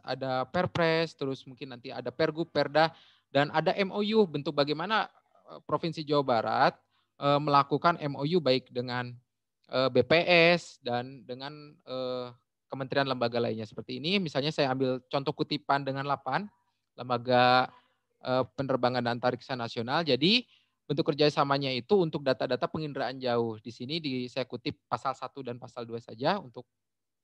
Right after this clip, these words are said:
bertujuan mengembangkan dan memanfaatkan potensi daerah serta meningkatkan kinerja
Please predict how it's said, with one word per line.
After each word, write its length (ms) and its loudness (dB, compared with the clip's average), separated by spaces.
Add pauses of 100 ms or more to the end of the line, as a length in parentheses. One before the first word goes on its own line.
(360)
bertujuan 540 0
mengembangkan 580 0
dan 160 0
memanfaatkan 680 -4
potensi 400 -8
daerah 320 -2 (680)
serta 240 -4
meningkatkan 560 -4
kinerja 720 0